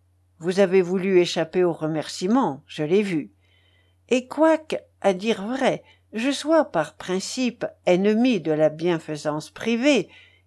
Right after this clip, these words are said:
qui, loin d'extirper radicalement la misère, en favorise les progrès, je ne puis pourtant m'empêcher de reconnaître que j'ai vu votre acte avec plaisir.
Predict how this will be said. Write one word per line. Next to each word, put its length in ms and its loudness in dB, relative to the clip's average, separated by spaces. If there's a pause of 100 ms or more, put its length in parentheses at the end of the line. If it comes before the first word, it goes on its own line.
(120)
qui, 480 0
loin 420 2
d'extirper 760 -2
radicalement 680 0
la 140 0
misère, 720 0 (280)
en 160 -4
favorise 800 -2
les 120 -4
progrès, 640 -2 (560)
je 160 0
ne 160 6
puis 220 4
pourtant 380 0
m'empêcher 540 0
de 120 -2
reconnaître 760 0
que 160 -4
j'ai 200 0
vu 160 -8
votre 360 -4
acte 240 0
avec 360 -2
plaisir. 600 -4